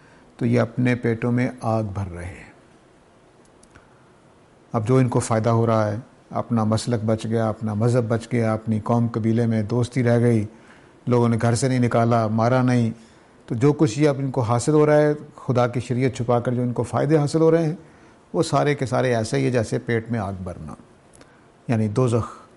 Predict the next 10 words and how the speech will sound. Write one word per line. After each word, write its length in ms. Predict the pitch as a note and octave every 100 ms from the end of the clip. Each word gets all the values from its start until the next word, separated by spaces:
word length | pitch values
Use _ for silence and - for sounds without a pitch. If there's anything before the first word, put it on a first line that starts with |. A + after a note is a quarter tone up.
| D#3
इख्तियार 440 | A#2+ - G#2 E2
करना। 300 | - - - - _ A3 F3
<clears throat> 340 | G#2+ D#2+ - _ _ _ _ _ _ _ - _ _ - - - - - - _
और 80 | B2
दिलचस्प 380 | A2+ C#3 E3+ B2
बात 260 | C#3 C3
यह 100 | C#3+
है 80 | D3
कि 120 | D3
ये 320 | C3 C3+ A#2